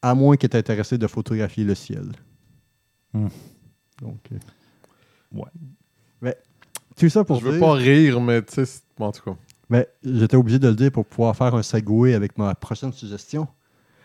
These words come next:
Speaker 1: Donc, lui,
Speaker 2: Mhm.
Speaker 1: c'était un spécialiste des aurores boréales.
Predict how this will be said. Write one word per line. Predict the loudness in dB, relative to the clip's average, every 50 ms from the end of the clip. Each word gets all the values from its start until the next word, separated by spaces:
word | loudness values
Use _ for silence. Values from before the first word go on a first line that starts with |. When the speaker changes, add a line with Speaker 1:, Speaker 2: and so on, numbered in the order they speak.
| _ _ _
Speaker 1:
Donc, | -2 -2 0 0
lui, | -2 -4
Speaker 2:
Mhm. | -2
Speaker 1:
c'était | -2 -4 -2 0
un | 0 2 0
spécialiste | -2 -2 -4 -6 -2 0 0 0 2 0 -2 -2 -6 -16 _ _ -20 _ _ _ _ _ _ _ _ _ _ _
des | -4 -2 2 2
aurores | 2 4 4 2 2
boréales. | 2 -2 0 0 0 0 0 0 -2 -4